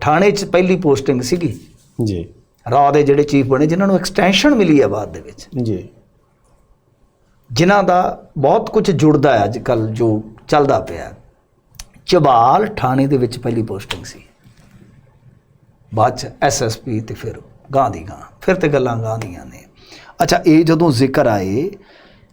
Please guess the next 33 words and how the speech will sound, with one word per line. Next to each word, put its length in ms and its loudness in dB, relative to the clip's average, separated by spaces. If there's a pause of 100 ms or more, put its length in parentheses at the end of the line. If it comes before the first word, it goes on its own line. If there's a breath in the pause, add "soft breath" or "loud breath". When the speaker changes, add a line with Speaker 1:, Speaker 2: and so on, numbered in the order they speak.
(160 soft breath)
Speaker 1:
ਮਤਲਬ 400 2
ਕਿ 360 0 (560)
ਸਭ 340 -2
ਕੁਛ 280 -2 (1200)
ਪੂਰੇ 180 2
ਤਹਿਲਕੇ 600 2
'ਚ 120 0
ਦੇਖ 280 2
ਰਹੇ 140 0
ਸੀ 120 -4
ਆਪਾਂ, 140 -6
ਤਹਿਲਕਾ 440 -2
ਕਹਿੰਦੇ 240 -8
ਨਾ, 60 -8
ਤਹਿਲਕਾ 400 2
ਮਚ 240 -6
ਗਿਆ। 240 -16 (200)
Speaker 2:
ਜੀ। 260 -4 (300)
Speaker 1:
ਉਸ 200 2
ਰਿਪੋਰਟ 460 2
ਤੇ 220 0
ਖਬਰਾਂ 380 2
ਬਣ 200 0
ਰਹੀਆਂ 260 0
ਸਨ, 160 -4
ਉਸ 180 -4
ਰਿਪੋਰਟ 340 -2
ਤੇ 100 2
ਚਰਚਾ 400 -2
ਹੋ 140 -2
ਰਹੀ 100 4
ਸੀ। 180 -2
ਅ, 480 -8